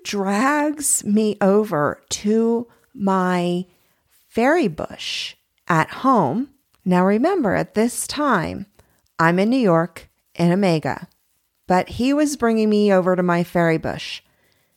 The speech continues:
And a fairy bush has these little tiny flowers.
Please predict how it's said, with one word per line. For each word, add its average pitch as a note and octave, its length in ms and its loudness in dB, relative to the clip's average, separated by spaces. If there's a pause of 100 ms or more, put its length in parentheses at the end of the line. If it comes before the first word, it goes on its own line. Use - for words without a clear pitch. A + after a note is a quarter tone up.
(260)
And G3+ 80 2
a G3+ 60 2
fairy C4 360 2
bush F#3+ 560 0 (100)
has F3 500 0
these F3+ 360 -2
little D#4+ 380 2
tiny A3+ 480 0
flowers. D#3+ 840 0